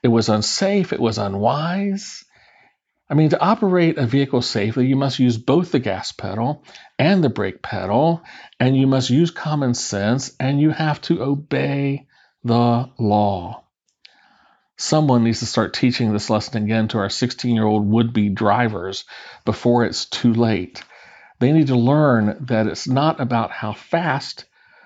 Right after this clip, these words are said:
you go. It's not about how fast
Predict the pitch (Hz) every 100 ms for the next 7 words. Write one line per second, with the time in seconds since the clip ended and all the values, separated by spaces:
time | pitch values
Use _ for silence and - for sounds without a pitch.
0 | _ - 120 120 113 127 156 139 95 -
1 | - _ _ _ _ _ - - 180 160
2 | 143 - - 120 110 - _ _ - -
3 | 165 160 113 110 120 -